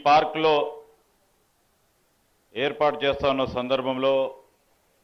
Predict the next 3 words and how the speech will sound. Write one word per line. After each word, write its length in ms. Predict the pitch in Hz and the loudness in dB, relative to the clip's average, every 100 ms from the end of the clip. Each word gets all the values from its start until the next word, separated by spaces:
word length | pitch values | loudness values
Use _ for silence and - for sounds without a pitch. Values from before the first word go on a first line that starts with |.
| _ _ _ | _ _ _
ప్రారంభోత్సవానికి 800 | 120 139 139 135 131 139 127 120 | -2 -2 0 -2 -2 -4 -4 -6
వచ్చేసిన 460 | 123 - 127 - 123 120 117 | -12 -10 -12 -10 -8 -6 -6
గౌరవ 320 | 117 127 123 | -6 -4 -2